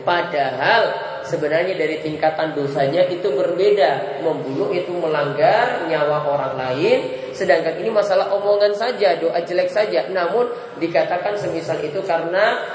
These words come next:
tujuannya itu sama, yaitu ingin membinasakan orang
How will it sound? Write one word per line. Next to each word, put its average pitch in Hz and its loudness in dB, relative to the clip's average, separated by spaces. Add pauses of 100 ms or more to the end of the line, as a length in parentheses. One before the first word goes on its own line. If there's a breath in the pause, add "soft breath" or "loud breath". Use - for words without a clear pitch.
(140)
tujuannya 180 0
itu 175 -6
sama, 170 0
yaitu 175 0
ingin 208 0
membinasakan 196 0
orang 147 2